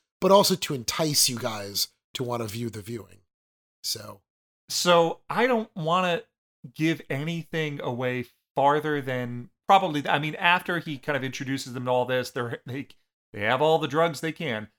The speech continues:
Speaker 1: He
Speaker 2: Um,
Speaker 1: kinda has a mind-blowing ace up his sleeve
Speaker 2: Yeah, and
Speaker 1: that he's
Speaker 2: that's,
Speaker 1: been holding on
Speaker 2: that's
Speaker 1: to.
Speaker 2: when he brings them into the viewing room, and you get to see what it is that he had found that he wanted to pull this crew together to show. And that's when kind of the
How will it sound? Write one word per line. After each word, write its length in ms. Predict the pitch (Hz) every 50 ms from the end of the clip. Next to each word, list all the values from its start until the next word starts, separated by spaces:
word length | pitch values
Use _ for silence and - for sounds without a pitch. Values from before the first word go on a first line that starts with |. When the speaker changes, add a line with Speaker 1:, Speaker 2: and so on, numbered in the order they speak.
| _ _ _ -
Speaker 1:
He 60 | 226
Speaker 2:
Um, 160 | 269 277 269 269
Speaker 1:
kinda 160 | 262 247 208
has 200 | 208 214 196 160
a 80 | 175
mind-blowing 680 | 156 151 156 165 165 165 165 143 151 151 151 151 147 139
ace 300 | 131 127 135 135 127 -
up 120 | 131 - -
his 140 | 110 101 -
sleeve 360 | - - 107 101 95 90 - -
Speaker 2:
Yeah, 200 | 247 240 170 -
and 120 | - 156 165
Speaker 1:
that 160 | 180 185 175
he's 100 | 147 147 123
Speaker 2:
that's, 60 | 139
Speaker 1:
been 100 | 147 135
holding 340 | 131 165 165 165 143 143 139 139
on 200 | 139 135 135 127
Speaker 2:
that's 280 | 185 185 196 202 - -
Speaker 1:
to. 60 | 220
Speaker 2:
when 80 | 202
he 80 | 185 170
brings 380 | 131 123 147 170 175 165 - -
them 180 | 165 156 160 -
into 320 | 180 165 165 156 - 170
the 120 | 139 143
viewing 460 | 123 113 131 175 226 220 190 156 139 120
room, 340 | 123 131 131 127 127 131 -
and 120 | - 139 143
you 80 | 143 -
get 160 | 160 156 -
to 80 | -
see 420 | 127 - - - - 185 175 170 156
what 280 | 143 127 139 143 147
it 80 | 151 143
is 320 | 143 143 143 139 127 -
that 200 | - 131 135 -
he 400 | - 131 127 120 120 120 117 - _ _ _ _ _ _ -
had 180 | 135 127 110
found 600 | - - - 156 147 143 143 135 127 120 117 113
that 180 | 107 - 120 117
he 80 | 123 117
wanted 240 | 120 131 127 127 113
to 60 | 113
pull 300 | - - - 175 165 151
this 180 | 139 139 - -
crew 260 | - - 151 151 147
together 440 | 139 123 120 135 127 120 123 117 113
to 160 | - - 117
show. 580 | - - - 165 156 147 127 110 107 107 - _ _ _ _ _ _ _ _ _ -
And 200 | 151 139 131 120
that's 360 | 143 139 143 147 - - 156
when 260 | 151 143 135 127 123
kind 180 | - - 131 127
of 140 | 123 -
the 340 | - 127 123 117 110 110 -